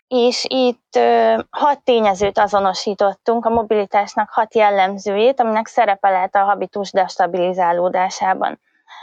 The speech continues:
Az egyik ilyen az a roma kisebbséghez tartozás, aminek nagyon nagy szerepe van abban, hogy valaki megtapasztalja ezt a szakirodalom, ezt a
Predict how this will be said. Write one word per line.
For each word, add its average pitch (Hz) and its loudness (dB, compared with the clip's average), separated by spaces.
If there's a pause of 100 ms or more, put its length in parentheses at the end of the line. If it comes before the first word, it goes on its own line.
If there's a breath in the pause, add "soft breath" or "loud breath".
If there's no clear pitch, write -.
(160 loud breath)
Az 240 -2
egyik 262 0
ilyen 240 2
az 208 -2
a 202 2
roma 220 0
kisebbséghez 196 -4
tartozás, 220 0
aminek 226 -2
nagyon 214 0
nagy 190 -2
szerepe 185 -2
van 180 0
abban, 202 0
hogy 226 0
valaki 214 0
megtapasztalja 196 -2
ezt 208 -4
a 214 -20
szakirodalom, 196 0
ezt 208 -6
a 196 0